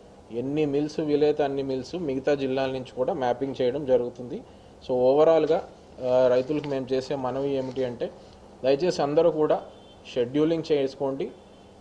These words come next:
విలేజ్ అగ్రికల్చరల్ అసిస్టెంట్ ద్వారా. గన్నీలు, వెహికల్స్ పొజిషన్ అనేది ఇప్పుడు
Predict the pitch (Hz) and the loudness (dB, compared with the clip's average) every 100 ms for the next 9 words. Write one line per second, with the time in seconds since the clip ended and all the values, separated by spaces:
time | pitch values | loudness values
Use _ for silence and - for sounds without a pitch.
0 | 127 127 139 139 135 139 139 131 131 120 | -2 2 4 4 2 2 0 0 -2 -2
1 | - 131 123 123 120 147 - - - - | -2 -6 -2 2 2 0 -6 -16 -20 -20
2 | - - - 113 117 123 156 170 175 180 | -20 -20 -16 -2 0 2 2 2 2 0
3 | - - - - 120 139 147 165 151 - | -2 -10 -20 -6 2 2 2 0 -2 -2
4 | 160 - - - - - - - - - | -4 -4 -8 -20 -20 -20 -20 -20 -20 -20
5 | - - - - 127 156 151 160 147 143 | -20 -20 -8 -2 0 0 0 0 2 2
6 | 147 170 135 147 196 | 2 0 -2 -2 -2